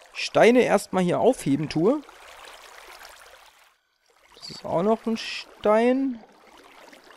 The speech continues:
Andesit und Bruchstein. Ja, also wir haben noch, hm, ja, anderthalb Stacken. Hier werde ich mir das Wasser mal wieder mitnehmen.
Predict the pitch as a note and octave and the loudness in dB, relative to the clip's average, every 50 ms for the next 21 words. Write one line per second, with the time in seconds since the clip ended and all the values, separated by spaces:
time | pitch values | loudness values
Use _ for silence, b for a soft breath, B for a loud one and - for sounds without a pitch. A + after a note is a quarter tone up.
0 | - - - - - - - - F#3 G#3+ A3 A3 A#3 A3+ G3+ G3+ A3 A3+ - - | -20 -20 -20 -20 -16 -8 -6 -4 -4 -2 -2 -2 -2 -2 -2 -2 -4 -4 -4 -2
1 | - F3+ G3+ - - - D#3+ C#3 D#3+ G#3+ G#3 - - - - - A#2+ A#2 A2 G#2+ | -2 -2 -2 -2 -4 -6 -4 -2 0 -2 -2 -4 -10 -12 -8 -6 -4 -4 -4 -4
2 | G#2 G2 - - b b b b b b b b b b - C3+ E3 F3 D3+ A2+ | -8 -10 -14 -16 b b b b b b b b b b 4 6 8 8 8 6
3 | E3+ F3 E3 E3 E3+ - F3+ G#3 A3 G#3+ G3+ G3 - - - _ _ - C3+ D#3 | 4 4 2 0 0 0 2 2 4 6 6 4 4 0 -10 _ _ -10 -6 -6
4 | E3+ D#3 - - B3 C#3+ D#3 - - D#3+ E3+ E3 D#3+ D#3+ D3 - - - F3 F#3 | -6 -6 -6 -6 -2 0 0 0 2 2 0 2 2 0 -2 -2 -2 0 0 0
5 | G#3 A#3 A#3+ A3+ - - - - - - _ _ _ - - - _ - - - | 2 0 -2 -4 -6 -12 -20 -20 -20 -20 _ _ _ -20 -20 -20 _ -20 -20 -20
6 | - - - - - - - - - - - F#3 F#3+ E3+ F#3+ F#3+ F#3+ G3 - - | -20 -20 -20 -20 -20 -20 -20 -20 -20 -6 -2 0 2 4 4 4 4 2 -2 0
7 | F3+ F3 E3 E3 D3+ - - E3 F3+ - A3 G3 F#3+ F3+ E3+ D3+ E3+ E3+ D#3 C#3 | -2 0 0 0 -2 2 2 2 4 6 4 4 6 4 4 4 4 4 4 4
8 | D3 G#3+ C4+ - F#3 D#3 C#3+ D#3+ A#3 D4+ | 4 2 0 0 0 2 2 2 2 0